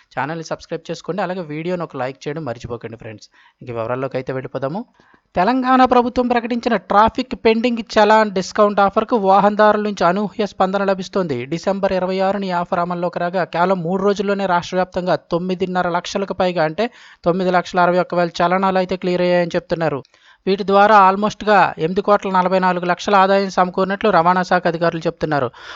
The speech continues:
ఒక్క హైదరాబాద్లోనే మూడు పాయింట్ ఐదు నాలుగు లక్షల చలానాల ద్వారా రెండున్నర కోట్లకు పైగా అయితే వసూలయ్యాయి. అంతేకాకుండా, సైబరాబాద్ పరిధిలో ఒక లక్ష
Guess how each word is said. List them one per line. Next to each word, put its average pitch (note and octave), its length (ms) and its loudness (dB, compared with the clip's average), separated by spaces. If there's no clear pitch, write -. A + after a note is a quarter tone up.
ఒక్క D#3+ 240 4
హైదరాబాద్లోనే F#3+ 880 0
మూడు F3 240 -4
పాయింట్ F3 320 -2
ఐదు D#3+ 200 0
నాలుగు D#3 260 -2
లక్షల D3+ 340 -6
చలానాల E3+ 480 0
ద్వారా E3 300 2
రెండున్నర D3+ 480 0
కోట్లకు D#3+ 400 -2
పైగా D#3 320 0
అయితే D#3 260 0
వసూలయ్యాయి. D3 720 -2
అంతేకాకుండా, F#3 560 0
సైబరాబాద్ F#3 640 2
పరిధిలో F#3 460 0
ఒక D3 180 -2
లక్ష F3 220 -4